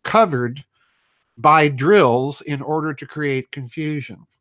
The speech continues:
and allow the perpetrators to carry out a real operation. So in other words, real operations nested inside of drills.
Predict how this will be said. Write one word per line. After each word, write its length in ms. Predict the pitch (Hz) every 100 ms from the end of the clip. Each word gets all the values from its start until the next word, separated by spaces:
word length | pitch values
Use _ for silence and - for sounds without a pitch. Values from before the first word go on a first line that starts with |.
| -
and 120 | 135
allow 340 | 123 123 135 147
the 100 | 147
perpetrators 800 | 160 151 131 143 131 120 113 - _ _ _ _ _ - _ -
to 100 | 156
carry 320 | 170 160 147
out 240 | 139 120 -
a 80 |
real 240 | 131 147 160
operation. 800 | 131 135 127 123 147 139 - 104 _ _ _ - - _
So 160 | - 156
in 60 |
other 160 | 190 185
words, 480 | 160 151 135 - _ _
real 320 | 135 175 208
operations 960 | 202 202 175 160 151 - 143 131 - - _ _
nested 760 | 135 156 185 190 - 185 180 160 -
inside 880 | 160 151 139 - 175 165 156 151 151
of 500 | 160 156 135 127 123 _ _ _ _ _ _ _ _ 117
drills. 760 | 120 139 120 95 - - -